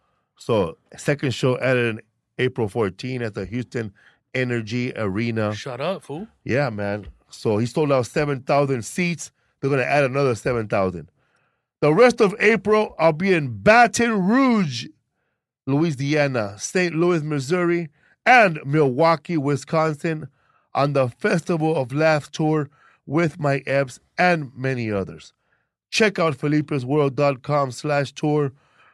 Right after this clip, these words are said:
Speaker 1: for all the show dates the rest of the year. Shout out to everyone who reviewed our,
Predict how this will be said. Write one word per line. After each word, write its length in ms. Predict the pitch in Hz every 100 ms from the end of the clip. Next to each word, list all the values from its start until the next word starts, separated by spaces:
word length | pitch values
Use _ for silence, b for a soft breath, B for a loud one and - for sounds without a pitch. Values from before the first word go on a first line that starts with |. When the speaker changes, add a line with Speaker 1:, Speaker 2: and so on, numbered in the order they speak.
| b
Speaker 1:
for 220 | _ 175
all 160 | 202 208
the 120 | 160
show 240 | 123 143 120
dates 460 | 110 123 123 - - _ _ _ _ _
the 120 | 123
rest 300 | 113 135 139
of 80 | 147
the 100 | 117
year. 320 | 110 135 104
Shout 340 | 95 - 233 226
out 200 | 196 156
to 120 | 170
everyone 420 | 175 180 170 180
who 80 | 156
reviewed 480 | 156 143 120 202 185
our, 200 | 147 139